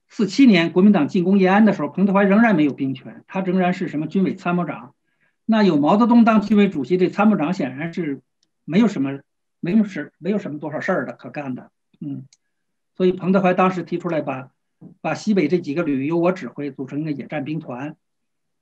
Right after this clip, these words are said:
呃，毛也同意了，这，这最早就两万多人，最后发展到四五万人。啊，还把习仲勋调给他当副政委，嗯，专职副政委。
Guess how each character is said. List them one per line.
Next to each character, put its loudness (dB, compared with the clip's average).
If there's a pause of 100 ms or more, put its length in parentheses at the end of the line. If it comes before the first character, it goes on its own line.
(120)
呃， -16
毛 -8
也 -8
同 -10
意 -2
了， -6
这， -10
这 -14
最 0
早 -2
就 0
两 -4
万 0
多 -6
人， -18 (100)
最 0
后 0
发 0
展 -2
到 -4
四 -8
五 -6
万 -4
人。 -16 (760)
啊， -10
还 -10
把 -6
习 -8
仲 -2
勋 -4
调 0
给 -12
他 -10
当 -6
副 -6
政 0
委， -12 (260)
嗯， -8
专 0
职 -6
副 -8
政 -6
委。 -16